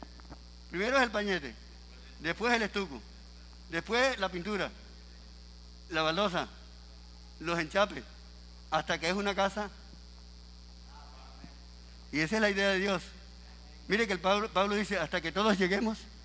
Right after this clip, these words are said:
a la estatura de la plenitud de Cristo". Yo no sé por dónde vamos. Le daremos por las rodillas al Señor, porque la idea es hasta la estatura de Él. ¿Por dónde va usted?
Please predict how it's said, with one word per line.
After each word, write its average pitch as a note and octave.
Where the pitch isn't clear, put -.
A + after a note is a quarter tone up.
a D#3
la E3+
estatura A3
de D#3
la E3+
plenitud D#3
de F3
Cristo". E3+
Yo F#3
no B3
sé C4+
por C4+
dónde C4
vamos. B3
Le D#3
daremos F3+
por F#3+
las D#3+
rodillas E3
al D#3+
Señor, F#3
porque E3
la E3
idea F3+
es G3
hasta F#3
la D#3
estatura E3
de D#3+
Él. C#3+
¿Por F3
dónde G#3+
va A3+
usted? A3